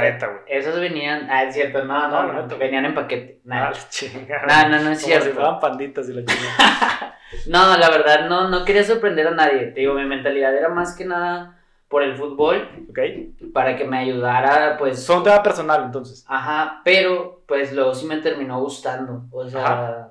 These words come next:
Speaker 2: Pues terminaste yendo al mundial.
Speaker 1: Sí, o sea, ya cuando fui al mundial era porque me la partía, o sea, se acababan las clases y yo me quedaba una, dos, tres horas más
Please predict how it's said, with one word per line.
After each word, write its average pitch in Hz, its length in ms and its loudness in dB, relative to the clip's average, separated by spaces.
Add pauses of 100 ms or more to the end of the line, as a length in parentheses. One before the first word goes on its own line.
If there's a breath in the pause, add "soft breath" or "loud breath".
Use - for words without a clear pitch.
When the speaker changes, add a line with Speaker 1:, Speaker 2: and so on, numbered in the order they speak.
(120)
Speaker 2:
Pues 131 140 -18
terminaste 143 320 -2
yendo 156 140 -2
al 123 80 -4
mundial. 123 420 -8 (100)
Speaker 1:
Sí, - 640 -10 (120)
o 151 140 0
sea, 151 320 4
ya 151 160 4
cuando 196 240 4
fui 170 120 -4
al 165 100 0
mundial 165 300 0
era 175 180 2
porque 170 260 -4
me 147 140 -2
la 117 160 -2
partía, 117 360 -2
o 131 40 -2
sea, 135 120 -2
se 135 80 -6
acababan 131 340 4
las 175 160 0
clases 143 420 -6
y 147 60 -8
yo 143 80 0
me 139 180 -6
quedaba 135 680 0
una, 139 420 -4
dos, 135 400 -2
tres 135 320 -4
horas 143 320 -2
más 143 420 -6